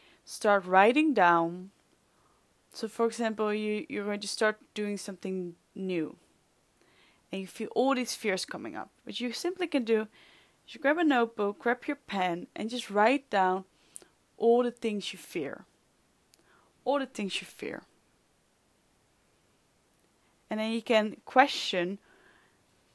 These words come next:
if that fear was true, why would it be so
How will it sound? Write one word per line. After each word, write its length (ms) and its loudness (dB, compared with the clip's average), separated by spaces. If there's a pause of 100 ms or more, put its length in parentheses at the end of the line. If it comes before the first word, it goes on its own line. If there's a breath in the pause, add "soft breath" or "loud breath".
(600)
if 220 0
that 160 2
fear 340 2
was 340 -4
true, 600 -2 (1600 soft breath)
why 280 8
would 240 4
it 260 2
be 220 -2
so 300 -6